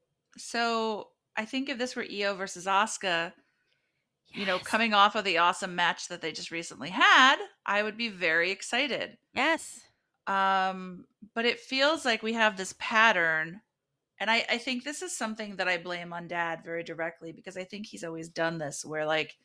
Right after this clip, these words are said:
Speaker 1: he wants to move a title off somebody, but he doesn't wanna make somebody else look weak or diminish them, so he brings in this third party.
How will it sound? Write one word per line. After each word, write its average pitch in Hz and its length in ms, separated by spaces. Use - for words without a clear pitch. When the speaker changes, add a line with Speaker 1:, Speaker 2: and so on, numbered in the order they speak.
Speaker 1:
he 214 160
wants 214 320
to 208 100
move 196 260
a 196 60
title 180 420
off 180 220
somebody, 175 800
but 190 100
he 208 100
doesn't 208 360
wanna 196 200
make 190 300
somebody 190 420
else 175 360
look 165 200
weak 196 460
or 180 60
diminish 180 520
them, 185 260
so 202 140
he 220 120
brings 247 380
in 254 180
this 220 240
third 185 440
party. 143 560